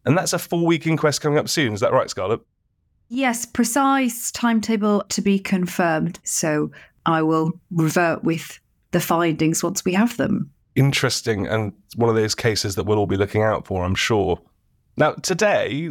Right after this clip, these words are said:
Speaker 1: Scarlett and I are talking about safeguarding in a very specific context, and that's in respect of commercial things.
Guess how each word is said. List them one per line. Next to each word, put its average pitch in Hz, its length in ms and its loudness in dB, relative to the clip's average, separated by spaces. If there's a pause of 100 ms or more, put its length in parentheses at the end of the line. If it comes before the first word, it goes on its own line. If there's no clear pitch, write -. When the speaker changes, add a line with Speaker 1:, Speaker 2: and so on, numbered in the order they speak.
Speaker 1:
Scarlett 143 680 -2
and 131 100 0
I 123 160 2
are 113 60 0
talking 120 400 -2
about 110 260 2
safeguarding 107 600 0
in 107 100 -2
a 107 60 -2
very 113 200 2
specific - 680 -4
context, - 720 -4 (320)
and 113 180 2
that's - 260 -2
in 107 100 -4
respect - 580 -2
of 107 320 0 (720)
commercial 175 480 0
things. - 420 -8